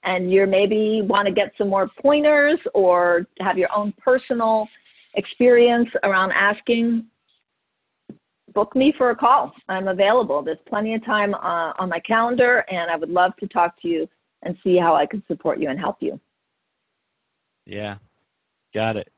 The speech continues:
Speaker 2: Awesome. Awesome, awesome, awesome. Liz, thanks for, uh, coming and sharing, uh, your expertise in, in asking and, and your background story, uh, to this. We appreciate you coming on and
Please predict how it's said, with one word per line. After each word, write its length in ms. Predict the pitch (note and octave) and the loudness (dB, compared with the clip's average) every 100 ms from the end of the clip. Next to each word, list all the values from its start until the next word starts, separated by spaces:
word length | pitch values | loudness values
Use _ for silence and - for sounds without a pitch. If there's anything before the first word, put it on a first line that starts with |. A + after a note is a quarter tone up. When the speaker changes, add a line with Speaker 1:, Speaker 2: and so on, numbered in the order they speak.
| _ | _
Speaker 2:
Awesome. 440 | A2+ A2 A2 G#2 F#2+ _ - | -4 -4 -4 -14 -20 _ -10
Awesome, 400 | A2+ B2+ - B2 | -4 -4 -6 -14
awesome, 400 | - A#2 - G#2 | -10 -10 -10 -12
awesome. 340 | G#2+ G#2+ F#2+ F#2+ | -12 -14 -18 -8
Liz, 220 | A#2+ B2+ - - _ _ - | -6 -6 -10 -20 _ _ -4
thanks 200 | D3+ D#3+ - | -4 -4 -6
for, 280 | D#3+ C#3+ | -4 -2
uh, 140 | A#2+ A#2+ | -2 -2
coming 340 | - C3+ C3+ - | -4 -8 -10 -12
and 160 | A#2 - | -12 -8
sharing, 480 | - A#2+ B2 B2 B2 - - _ | -6 -4 -4 -8 -10 -18 -20 _
uh, 260 | - G#2 G2+ - | -6 -4 -4 -6
your 680 | G2 A2 G#2+ G2+ G2 G2 - | -8 -6 -4 -6 -8 -12 -12
expertise 480 | A#2+ - G2+ - B2 A2+ | -10 -10 -14 -14 -12 -14
in, 200 | G2+ F#2 | -16 -16
in 120 | G#2 | -12
asking 600 | G#2 A2+ A#2+ - C3 B2+ | -6 -6 -6 -8 -8 -8
and, 180 | G#2+ F#2+ | -12 -14
and 140 | - G2 | -18 -16
your 80 | G2+ | -10
background 460 | G#2+ G#2+ A#2 A2 - | -8 -8 -10 -12 -14
story, 420 | A#2 A2+ A2+ G#2+ _ - | -10 -8 -8 -8 _ -10
uh, 160 | A2 - | -10 -10
to 80 | A2+ | -8
this. 200 | A2+ G#2+ - | -8 -8 -12
We 80 | G2+ | -14
appreciate 420 | - A2+ A#2 G#2+ | -14 -12 -12 -12
you 60 | - | -12
coming 260 | G#2+ G#2+ | -12 -10
on 240 | G#2 G#2 G#2+ | -10 -12 -14
and 260 | G#2+ G2+ F#2+ | -14 -14 -16